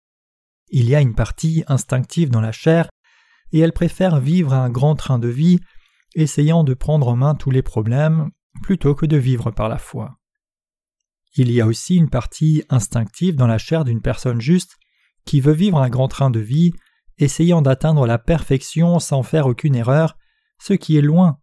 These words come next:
de vivre en accord avec la foi comme Dieu nous le demande. Ainsi, la chair du juste veut aussi atteindre la perfection même dans ses œuvres spirituelles, essayant de gérer tous les sujets spirituels parfaitement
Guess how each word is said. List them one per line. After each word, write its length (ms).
de 120
vivre 260
en 140
accord 320
avec 220
la 100
foi 420
comme 220
Dieu 160
nous 140
le 80
demande. 520
Ainsi, 460
la 240
chair 320
du 140
juste 420
veut 240
aussi 320
atteindre 400
la 140
perfection 640
même 180
dans 120
ses 280
œuvres 240
spirituelles, 880
essayant 540
de 140
gérer 380
tous 160
les 100
sujets 360
spirituels 720
parfaitement 680